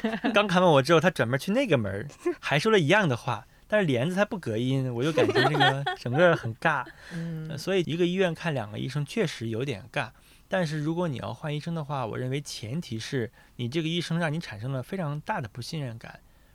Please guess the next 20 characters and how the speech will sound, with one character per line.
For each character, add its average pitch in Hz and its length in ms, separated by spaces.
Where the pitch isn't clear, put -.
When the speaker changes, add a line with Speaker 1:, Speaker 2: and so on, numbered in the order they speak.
Speaker 1:
而 135 80
且 131 100
他 165 100
确 180 220
实 143 140
没 139 80
有 131 100
给 120 140
你 127 80
解 117 80
决 104 100
问 123 160
题， - 300
我 113 120
觉 117 100
得 117 80
才 113 200
值 113 200
得 131 160
换。 107 300